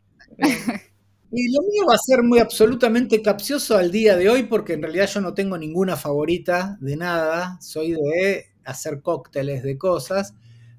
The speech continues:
Speaker 3: pero voy a elegir la, este, Oenotera affinis, que, este, es muy,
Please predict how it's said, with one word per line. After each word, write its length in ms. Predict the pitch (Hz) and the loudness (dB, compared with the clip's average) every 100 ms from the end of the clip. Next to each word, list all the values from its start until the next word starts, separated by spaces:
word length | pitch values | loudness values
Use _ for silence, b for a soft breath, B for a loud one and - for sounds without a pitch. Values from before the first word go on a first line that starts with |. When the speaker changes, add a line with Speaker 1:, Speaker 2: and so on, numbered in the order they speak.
| _ | _
Speaker 3:
pero 320 | 190 196 196 202 208 - b b | 2 6 6 6 2 -8 b b
voy 240 | - 160 220 | -4 2 4
a 40 | |
elegir 680 | 220 202 202 226 233 254 220 - | 6 4 2 0 0 -2 -8 -10
la, 680 | 156 160 185 214 262 - _ _ _ _ | -4 0 2 2 0 -8 _ _ _ _
este, 840 | - 143 - _ - 139 131 123 - _ | -8 -8 -8 _ -6 -2 -2 -4 -12 _
Oenotera 680 | 151 170 170 180 220 214 196 | 4 4 4 2 4 6 4
affinis, 760 | - 247 247 285 - - - _ _ _ _ _ _ _ _ | 4 4 4 0 -6 -10 -14 _ _ _ _ _ _ _ _
que, 500 | - 156 185 202 165 | -2 2 4 2 0
este, 300 | 143 - 160 | -6 -4 -2
es 60 | 143 | 0
muy, 300 | 180 220 262 | 2 2 2